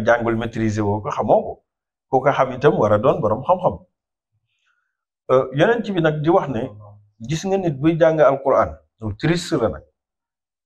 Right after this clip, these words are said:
Buy jàng Alquran te jëfewul luwaawu Alquran yi. Léegi finalement, moom dina am procès yawmal qiyaamati ak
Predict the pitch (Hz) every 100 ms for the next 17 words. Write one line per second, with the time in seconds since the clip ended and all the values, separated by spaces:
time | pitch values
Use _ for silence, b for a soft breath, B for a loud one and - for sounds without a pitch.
0 | _ 113 165 190 175 156 160 - 147 -
1 | 117 - 151 131 202 208 180 160 160 170
2 | - _ _ 117 135 165 165 156 151 139
3 | 139 135 - 113 104 87 73 _ _ _
4 | _ _ _ _ _ b b b 127 170
5 | 175 170 - 196 190 180 156 160 - -
6 | 131 139 170 147 170 175 180 175 175 165
7 | 156 147 151 160 160 156 151 143 135 131
8 | - 175